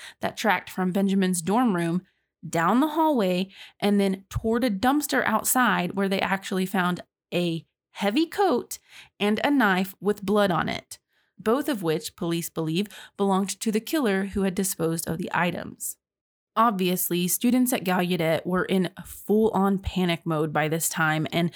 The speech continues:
living in a constant state of fear and terror, especially because now there had officially been two murders in the same dormitory on the same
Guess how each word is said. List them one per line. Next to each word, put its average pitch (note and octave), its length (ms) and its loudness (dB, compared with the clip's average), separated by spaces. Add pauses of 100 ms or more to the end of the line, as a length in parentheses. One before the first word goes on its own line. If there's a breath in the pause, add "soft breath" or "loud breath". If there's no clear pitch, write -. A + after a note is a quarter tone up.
(260 loud breath)
living A3+ 380 2
in G#3 80 2
a G3 80 0
constant G#3 580 -2
state F#3+ 180 0
of F#3 120 -2
fear F3+ 320 -2
and E3+ 200 -2
terror, D3 480 -4 (140)
especially A3 720 0
because F#3 520 -2
now F#3 540 2 (300 loud breath)
there A3 140 4
had A3 160 2
officially A3+ 580 0
been F#3+ 400 2 (160)
two B3+ 360 4
murders F#3 600 2 (260 soft breath)
in G#3 200 4
the G#3 100 4
same A#3 540 2
dormitory F3+ 1000 -2
on G#3 260 2
the A3+ 120 2
same F#3+ 560 2